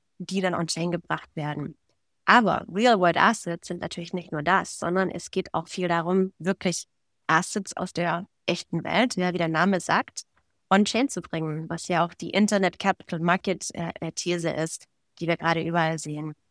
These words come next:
Und die Innovation auf Startup-Seite hier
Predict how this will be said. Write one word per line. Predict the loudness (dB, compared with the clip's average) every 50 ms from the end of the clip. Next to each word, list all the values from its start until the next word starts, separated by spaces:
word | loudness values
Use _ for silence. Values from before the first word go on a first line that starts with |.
| _ _ _ _ _ _ _ _ _
Und | 0 2 2 2 0 -2 -6 -12 -12 -14 _ _ _ _ _ -8
die | -2 0
Innovation | 2 2 2 2 0 0 0 0 0 0
auf | 0 0
Startup-Seite | 2 4 4 4 4 2 2 2 2 2 0 -4
hier | -8 -6 -4 0 2 4 2 2